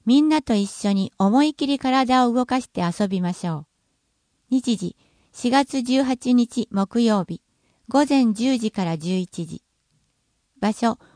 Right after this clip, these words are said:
北部子育て支援センター。対象、おおむね一歳から三歳の幼児と保護者。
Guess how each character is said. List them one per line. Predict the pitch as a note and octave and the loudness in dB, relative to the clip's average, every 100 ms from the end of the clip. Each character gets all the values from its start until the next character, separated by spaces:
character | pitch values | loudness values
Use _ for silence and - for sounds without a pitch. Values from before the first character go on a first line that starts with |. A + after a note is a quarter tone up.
| - | -4
北 | C#4+ D4 C#4+ | -2 2 2
部 | A#3 | 2
子 | G#3 | 0
育 | A#3 A3 G3 | 0 0 0
て | F#3 | -4
支 | - G#3 | -4 0
援 | A#3 A3+ | 0 0
セ | A3+ F#3+ | -2 -4
ン | |
タ | - D3 | -4 -8
ー。 | C#3+ D#3+ _ _ _ _ _ _ _ _ _ | -10 -14 _ _ _ _ _ _ _ _ _
対 | A3+ A#3+ | 0 0
象、 | A#3+ A3 G#3 G3+ _ _ _ - | 0 0 0 -2 _ _ _ 2
お | B3+ | 4
お | D4+ | 6
む | C#4+ | 4
ね | C#4 - - | 4 2 -2
一 | B3+ | -6
歳 | - D4 D4 | -2 0 0
か | B3 | 0
ら | G#3+ G#3+ | -2 0
三 | C#4 C#4+ | 2 0
歳 | B3+ A3 G3 | 2 0 0
の | F#3 | 0
幼 | F#3+ G#3+ | 0 0
児 | F#3+ - | -2 -4
と | E3+ E3 | -6 -4
保 | E3+ | -4
護 | F3 F#3+ | -4 -4
者。 | E3+ | -8